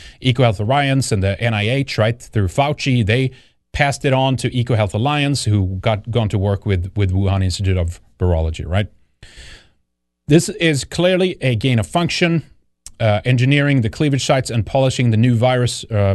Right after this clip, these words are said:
polishing the new viruses to enhance human cell infectability in more than one cell line, he said. Daszak was also behind a letter published in The Lancet last year,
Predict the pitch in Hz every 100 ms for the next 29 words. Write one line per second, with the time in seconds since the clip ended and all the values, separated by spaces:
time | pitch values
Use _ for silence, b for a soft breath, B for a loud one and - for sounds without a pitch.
0 | 87 160 165 147 127 135 123 147 156 147
1 | 147 - 113 107 143 147 - 131 131 123
2 | 123 120 123 107 120 - 101 123 123 120
3 | 120 B B 117 113 113 135 151 - 113
4 | 107 104 120 - 107 104 104 - 165 175
5 | 87 80 b b b _ 110 - 82 80
6 | 113 160 175 143 131 156 143 131 139 123
7 | 160 214 131 151 135 - 127 120 113 135
8 | 170 - 117 127 170 202 - 95